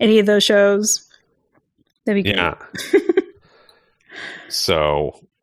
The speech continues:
Speaker 2: um, overall, it's, it's She-Hulk. Just as a, you know, just quick overview. She-Hulk is Bruce Banner's cousin, I believe,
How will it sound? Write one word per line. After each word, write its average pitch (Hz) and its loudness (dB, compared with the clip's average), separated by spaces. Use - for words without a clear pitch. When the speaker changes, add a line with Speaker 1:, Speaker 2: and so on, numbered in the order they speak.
Speaker 2:
um, 87 -2
overall, 117 2
it's, - -2
it's 110 -6
She-Hulk. 127 -2
Just - -2
as 95 -6
a, 98 -2
you 80 -4
know, 78 -6
just - -8
quick - -4
overview. 95 -2
She-Hulk 107 -2
is 87 -4
Bruce 98 -6
Banner's 87 -4
cousin, 110 0
I 80 -2
believe, 80 -6